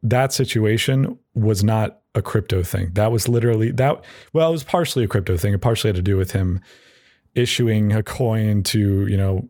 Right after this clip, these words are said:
so, so-and-so collateralize his, his,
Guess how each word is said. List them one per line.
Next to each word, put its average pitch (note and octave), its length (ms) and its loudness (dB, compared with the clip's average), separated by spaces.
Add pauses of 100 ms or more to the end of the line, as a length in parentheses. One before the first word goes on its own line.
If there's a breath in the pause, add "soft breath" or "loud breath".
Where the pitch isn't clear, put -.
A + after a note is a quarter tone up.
so, A2 420 0
so-and-so G#2 880 0 (240)
collateralize G2+ 840 2
his, G#2 260 -2
his, G#2+ 340 -4